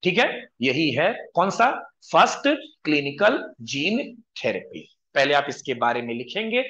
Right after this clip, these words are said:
then we will move towards the gene therapy, कि हमने कैसे gene therapy करके इस चीज को correct करने की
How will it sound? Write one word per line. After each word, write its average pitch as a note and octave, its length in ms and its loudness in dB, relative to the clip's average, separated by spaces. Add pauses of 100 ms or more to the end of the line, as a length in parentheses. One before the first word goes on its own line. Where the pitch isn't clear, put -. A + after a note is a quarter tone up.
(240)
then D4+ 320 4
we F3+ 140 -2
will F3+ 180 -2
move E3 240 -8
towards C#3 320 -6
the B2+ 140 -10
gene B2+ 280 -10
therapy, C3 400 2 (240)
कि F#3 60 0
हमने E3+ 240 -2
कैसे F3 500 -2
gene D3+ 340 -8
therapy B2+ 360 -6
करके E3+ 360 -2 (260)
इस C3+ 140 -8
चीज C#3 200 -10
को A3+ 180 0
correct C3 360 -4
करने A2+ 240 -4
की G#3+ 200 -2